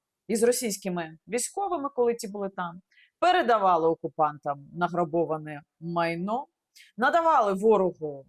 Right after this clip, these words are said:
у користування викрадені автомобілі, використовували ці автомобілі для перевезення зброї та боєприпасів і застосовували насильство до місцевих, які не погоджувалися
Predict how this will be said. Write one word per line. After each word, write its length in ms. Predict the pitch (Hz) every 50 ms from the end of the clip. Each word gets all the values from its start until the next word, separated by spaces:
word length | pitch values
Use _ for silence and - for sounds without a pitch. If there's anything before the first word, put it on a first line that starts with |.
| _ _ _ _ _ _ -
у 120 | 208 220
користування 920 | 220 233 233 226 220 220 - - 220 214 208 190 170 165 156 147 143 135 131 -
викрадені 800 | 165 180 208 240 233 - - 165 165 - 151 143 143 139 135 143 _ _ -
автомобілі, 720 | - - - - 226 220 233 233 226 320 339 349 302 294 - _ _ _ _ -
використовували 960 | 202 294 339 - 330 294 285 - - - 262 269 302 320 285 277 269 262 247
ці 180 | 247 - 226 226
автомобілі 720 | 214 190 - - 196 190 180 165 156 208 226 233 220 180
для 200 | - - 175 180
перевезення 600 | 185 - 170 160 151 147 170 170 165 160 165 165 165
зброї 680 | 151 156 156 175 220 262 269 285 277 247 190 175 - _ _ _ _
та 80 | - 180
боєприпасів 840 | 175 - 196 196 190 196 170 160 _ - 135 - - - - _ _ _ _ _ _ _ -
і 120 | 302 349
застосовували 840 | 349 311 320 - - 254 233 - - 294 294 277 233 247 247 240 214
насильство 920 | 202 214 254 - - - - 247 226 190 185 180 - - 165 165 165 160 - _ _
до 160 | - 165 214 220
місцевих, 640 | 220 220 220 - - - 190 180 170 175 175 -
які 200 | 208 196 - 269
не 140 | 247 262 294
погоджувалися 1080 | 294 - 339 285 233 240 247 226 208 208 - 202 185 180 170 170 165 - - 160 156